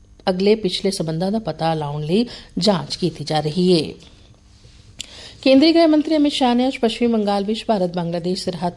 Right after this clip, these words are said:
ਤੇ ਪੈਟਰਾਪੋਲ ਵਿੱਚ ਲੈਂਡ ਪੋਰਟ ਤੇ ਨਵੀਂ ਬੜੀ ਮੁਸਾਫਰ ਟਰਮੀਨਲ ਇਮਾਰਤ ਅਤੇ ਮੈਤਰੀ ਦਵਾਰ ਨਾਂ ਦੇ ਕਾਰਗੋ ਗੇਟ ਦਾ ਉਦਘਾਟਨ ਕੀਤਾ। ਪੈਟਰਾਪੋਲ ਲੈਂਡ ਪੋਰਟ ਉੱਤਰੀ ਚੌਵੀ ਪਰਗਨਾ ਜ਼ਿਲ੍ਹੇ ਵਿੱਚ ਸਥਿਤ ਦੱਖਣੀ ਏਸ਼ੀਆ ਵਿੱਚ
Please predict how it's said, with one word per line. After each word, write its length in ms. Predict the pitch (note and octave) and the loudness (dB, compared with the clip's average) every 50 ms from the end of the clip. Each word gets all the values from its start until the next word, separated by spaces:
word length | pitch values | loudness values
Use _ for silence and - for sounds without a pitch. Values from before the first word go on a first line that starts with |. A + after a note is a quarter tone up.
| - | -8
ਤੇ 120 | - G#3+ - | -8 -10 -8
ਪੈਟਰਾਪੋਲ 840 | - - F#3 F3 - - - A3+ A3+ A3 - - F#3 G3+ B3 A#3+ | -6 -8 -8 -8 -8 -6 -4 -2 -2 -2 -4 -4 -2 0 0 0
ਵਿੱਚ 260 | F3 D#3+ D#3 - - | 0 -2 -4 -4 -4
ਲੈਂਡ 300 | F#3+ G3+ G#3 A3+ C4 D4+ | -2 -2 0 0 -2 -2
ਪੋਰਟ 300 | C#4+ - F3+ F3 E3+ - | -2 -2 -2 -2 -2 -4
ਤੇ 340 | - - - E3+ F3+ G3+ G#3 G3+ - - - - - - | -6 -6 -2 2 2 2 2 0 -4 -12 -14 -6 2 4
ਨਵੀਂ 280 | A3 A#3 A#3 C4 D#4+ D#4 | 6 6 8 6 6 4
ਬੜੀ 220 | B3+ A#3+ A3+ A#3+ | 4 4 2 4
ਮੁਸਾਫਰ 560 | A#3 A3+ A3 - G3 F#3 E3+ D#3+ E3 - G#3+ | 2 2 0 0 0 0 0 0 0 -2 -2
ਟਰਮੀਨਲ 460 | G#3+ G#3+ F3+ E3+ D#3+ E3+ F3 G3+ A3 - | -2 -2 -2 -2 -2 -2 -2 -2 -4 -4
ਇਮਾਰਤ 420 | F3 E3 D#3+ D#3 D#3+ G3 A3+ A3 | -4 -4 -4 -4 -4 -6 -6 -6
ਅਤੇ 160 | G3+ F#3 F#3 | -6 -6 -4
ਮੈਤਰੀ 480 | F3+ F3 F3 D#3+ E3 - E3 E3+ E3+ E3+ | -4 -2 -4 -4 -6 -6 -4 -4 -4 -4
ਦਵਾਰ 300 | E3 E3 E3 D#3+ D#3 D3+ | -4 -2 -2 -2 -2 -2
ਨਾਂ 220 | D#3 D#3 D3+ D#3 | -4 -4 -4 -4
ਦੇ 100 | D#3+ G3+ | -4 -4
ਕਾਰਗੋ 440 | G#3+ G#3+ - - D3 D3 C#3+ C#3+ D#3 | -4 -4 -4 -4 -4 -4 -4 -6 -6
ਗੇਟ 300 | D3 - F3 F#3 G3+ G3 | -6 -2 -2 -2 -2 -2
ਦਾ 280 | - E3+ D#3 D3 D3 - - | -2 0 0 0 -2 -4 -8
ਉਦਘਾਟਨ 440 | E3+ - - G3+ F3+ F3 D#3+ C#3+ | -10 -6 -4 -4 -4 -4 -8 -10
ਕੀਤਾ। 480 | D3 - E3 D#3+ E3 F3 D#3+ D3 C3 - - - - - - - | -8 -6 -6 -2 0 2 2 2 0 -4 -8 -12 -14 -14 -12 0
ਪੈਟਰਾਪੋਲ 540 | - A#3 A#3 A#3+ B3+ B3 B3 B3+ B3 B3+ B3 | 2 2 2 4 4 4 6 6 6 6 6
ਲੈਂਡ 240 | A#3 A3 G#3 G#3 G#3 | 6 4 2 2 0
ਪੋਰਟ 260 | G#3+ - A3+ B3+ B3 | 0 0 0 0 0
ਉੱਤਰੀ 240 | B3 A#3+ - G3+ G#3 | -2 -4 -2 -2 -2
ਚੌਵੀ 280 | G#3 - G3 F3+ F#3+ F#3+ | 0 0 -2 -2 -2 -2
ਪਰਗਨਾ 420 | F#3+ F3 E3 D#3 E3 D#3+ F3+ G3 | -2 -4 -4 -4 -4 -4 -4 -4
ਜ਼ਿਲ੍ਹੇ 260 | G3 - E3 D#3 D#3+ | -6 -6 -6 -6 -4
ਵਿੱਚ 160 | D3 D#3 D3+ | -6 -6 -8
ਸਥਿਤ 300 | - - - A3+ A3+ - | -10 -6 -4 -6 -4 -4
ਦੱਖਣੀ 380 | - D#3 D3+ - F3 F3 F3 F3 - | -6 -8 -8 -6 -4 -4 -4 -2 -4
ਏਸ਼ੀਆ 320 | D3+ D3 - - D#3 D3+ D3+ | -6 -6 -6 -4 -4 -2 2
ਵਿੱਚ 260 | D#3+ G3 - - | 2 2 2 2